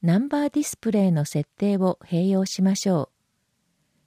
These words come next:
う。迷惑電話防止機能付き電話機を利用しましょ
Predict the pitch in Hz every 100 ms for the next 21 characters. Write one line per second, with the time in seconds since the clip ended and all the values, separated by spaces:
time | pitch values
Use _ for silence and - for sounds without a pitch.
0 | _ _ _ _ 196 254 320 320 302 294
1 | 285 202 139 147 208 - - 247 240 233
2 | - - 226 214 220 220 - 185 143 123
3 | - 151 170 185 - 196 196 190 175 127